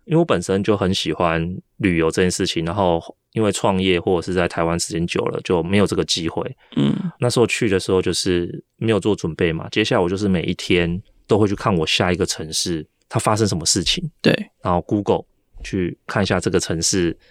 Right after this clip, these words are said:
Speaker 1: 它有没有什么故事，然后有没有什么历史的古迹或怎样。所以后来就发现说，哇，原来圣徒之路上面它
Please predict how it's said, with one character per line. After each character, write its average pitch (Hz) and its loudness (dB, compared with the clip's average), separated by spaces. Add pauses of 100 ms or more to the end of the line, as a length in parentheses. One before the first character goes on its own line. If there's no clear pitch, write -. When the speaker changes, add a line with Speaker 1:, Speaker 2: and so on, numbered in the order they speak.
Speaker 1:
它 - 0
有 101 4
没 202 4
有 107 6
什 101 -4
么 87 2
故 98 2
事， 90 0
然 85 -2
后 85 0
有 92 0
没 92 4
有 104 6
什 101 -4
么 90 -2
历 113 2
史 - 0
的 95 0
古 85 -2
迹 101 0
或 98 4
怎 78 -4
样。 85 -4 (560)
所 - 0
以 160 4
后 160 2
来 117 2
就 107 -4
发 131 -2
现 135 2
说， 127 2
哇， 127 2 (500)
原 113 4
来 123 2
圣 139 2
徒 95 -2
之 - -2
路 104 4
上 95 2
面 90 0 (200)
它 147 -2